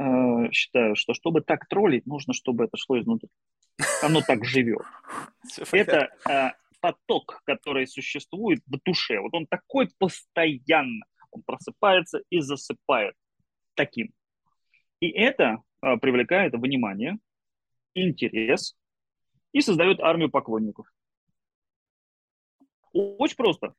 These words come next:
Speaker 1: Оно связано, э, с, э, глубинными, э, поисками себя. Есть ли там, э, какие-то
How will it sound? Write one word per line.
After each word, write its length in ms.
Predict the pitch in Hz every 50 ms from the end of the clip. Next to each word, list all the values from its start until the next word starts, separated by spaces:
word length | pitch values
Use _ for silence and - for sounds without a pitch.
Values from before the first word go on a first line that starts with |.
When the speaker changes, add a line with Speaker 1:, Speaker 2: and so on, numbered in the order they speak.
| _ _ _ _ _
Speaker 1:
Оно 440 | - 151 170 214 247 262 247 233 202
связано, 960 | 170 - 247 262 269 233 226 208 180 156 147 139 127 139 139 135 131 131 127
э, 40 | 127
с, 180 | - - - 143
э, 1300 | 135 135 131 127 123 123 120 120 123 _ _ _ _ _ _ _ _ _ _ - 123 123 123 123 120 113 -
глубинными, 960 | 151 147 175 185 196 170 147 165 202 240 240 226 214 202 190 185 180 175 165 -
э, 300 | - 147 147 143 139 131 -
поисками 480 | 160 165 165 156 - - 147 147 147
себя. 480 | 139 - 147 147 131 117 107 98 - - - _ _ _ _ _ _ _ _ _ _ _ _ _ _ _ _ _ _ _ _ _ _ _ _ _ -
Есть 380 | 139 151 208 254 254 226 - 175
ли 120 | 180 170
там, 460 | - - 175 180 180 180 180 180 170 - _ _ _ _ _ -
э, 180 | 139 139 139 131
какие-то 300 | - 131 - 151 147